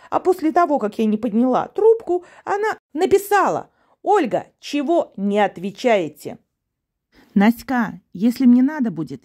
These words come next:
я сама тебе позвоню. А говорить мне с вами абсолютно не о чем. Поэтому не стоит утруждаться, звонить, писать.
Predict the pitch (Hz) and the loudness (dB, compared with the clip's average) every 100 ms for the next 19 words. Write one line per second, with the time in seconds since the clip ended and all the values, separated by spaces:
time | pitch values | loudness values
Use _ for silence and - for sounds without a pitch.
0 | _ 190 208 - 247 240 233 160 - - | _ -8 -6 -2 0 0 -2 -8 -8 -8
1 | 202 175 175 180 175 143 - _ _ - | -8 -6 -4 -4 -4 -8 -12 _ _ -2
2 | 214 202 185 185 247 - 214 180 - - | 0 2 0 0 0 2 2 0 -8 -10
3 | 190 175 156 - - _ 233 233 - 220 | -4 -4 -4 -8 -12 _ -2 -2 -4 -2
4 | 220 196 190 160 135 - 196 196 165 151 | 0 -2 -6 -10 -10 -6 -2 -2 -4 -10
5 | - 233 - - - 220 214 226 202 196 | -14 -14 -14 -20 -10 -4 2 4 4 2
6 | 202 220 233 - 285 - - 190 185 190 | 4 4 4 -2 -2 -2 -8 -10 -8 -8
7 | 151 175 156 - - - - - - 170 | -8 -10 -12 -14 -16 -16 -18 -18 -8 0
8 | 220 285 226 196 196 - - _ 285 - | 2 4 4 4 -2 -6 -12 _ -6 -6
9 | - 190 180 - | -6 -6 -6 -12